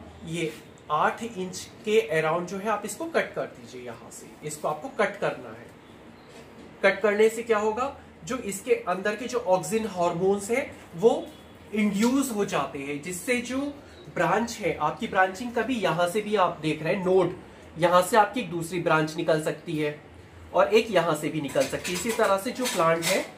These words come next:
उसमें ये सेकेंडरी ब्रांचेस निकलती हैं, जिससे प्लांट ये बुशी हो जाता है। For example फ्रेंड, देखिए, मैंने एक दिन इस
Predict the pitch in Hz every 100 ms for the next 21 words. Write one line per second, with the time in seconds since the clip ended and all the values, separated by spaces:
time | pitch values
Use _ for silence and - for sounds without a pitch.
0 | - - 180 - 190 196 302 440 - 175
1 | 180 175 208 170 165 156 220 185 165 139
2 | 151 170 294 339 - - 156 180 185 220
3 | 214 156 156 254 185 180 180 190 180 156
4 | 131 135 120 120 - - - - 202 220
5 | - 190 185 214 202 208 233 170 - 127
6 | - - - 156 165 185 262 170 180 175
7 | 220 311 - - - - - - - 220